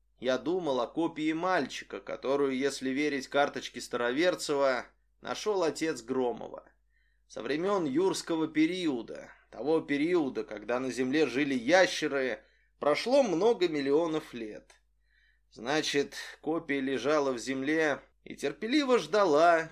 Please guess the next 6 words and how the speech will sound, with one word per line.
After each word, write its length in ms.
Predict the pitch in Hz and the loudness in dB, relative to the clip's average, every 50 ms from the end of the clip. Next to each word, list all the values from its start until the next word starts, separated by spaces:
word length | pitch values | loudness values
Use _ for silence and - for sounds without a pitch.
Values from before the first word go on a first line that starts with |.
| - | -6
когда 340 | - 123 113 110 104 120 135 | -6 -6 -6 -4 -2 -2 -2
на 120 | 135 139 131 | -2 -4 -4
земле 400 | 120 135 143 151 185 220 262 226 | -4 -2 -2 0 0 0 0 0
появятся 800 | - - 156 147 170 185 196 190 170 170 151 - - 165 147 | 0 0 0 2 4 4 4 4 2 0 -4 -4 -2 -2 0
разумные 560 | 139 143 135 117 120 147 151 139 131 127 127 | 2 0 0 0 -2 -4 -6 -4 -4 -4 -6
существа, 880 | 120 - - 123 - - 120 113 - - 143 170 190 190 180 151 - | -6 -8 -8 -10 -10 -10 -12 -12 -10 -2 2 4 6 6 6 4 2